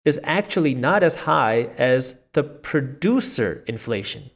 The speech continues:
So what that means is companies are seeing inflation on their raw products,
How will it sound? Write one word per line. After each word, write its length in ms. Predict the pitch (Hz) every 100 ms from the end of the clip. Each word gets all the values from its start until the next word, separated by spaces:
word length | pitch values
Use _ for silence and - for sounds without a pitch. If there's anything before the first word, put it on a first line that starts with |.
| _
So 400 | - 151 135 - - - _ -
what 120 | 147 147
that 100 | 143
means 340 | 190 185 180
is 380 | 151 143 143 - _ -
companies 600 | - 208 220 196 156 160
are 100 | 139
seeing 260 | - 151 143
inflation 680 | - 135 131 - 117 113 -
on 320 | 131 127 113
their 140 | 131 120
raw 260 | 117 113
products, 840 | 117 - 117 98 - - - -